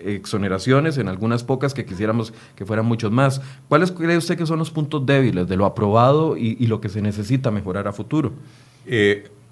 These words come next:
Speaker 2: yo, yo divido el plan fiscal en, en dos partes.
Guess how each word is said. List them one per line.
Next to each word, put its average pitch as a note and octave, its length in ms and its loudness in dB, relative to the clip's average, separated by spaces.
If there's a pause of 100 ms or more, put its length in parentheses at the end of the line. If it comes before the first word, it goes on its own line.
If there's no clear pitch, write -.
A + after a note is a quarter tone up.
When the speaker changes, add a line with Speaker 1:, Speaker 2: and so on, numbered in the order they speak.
(100)
Speaker 2:
yo, F#3+ 220 -2
yo D3+ 260 4
divido F#3 380 6
el C3+ 100 0
plan C#3+ 220 0
fiscal C#3+ 340 -4
en, F#2 280 -2
en F2 180 -6
dos G2 180 -2
partes. - 580 -10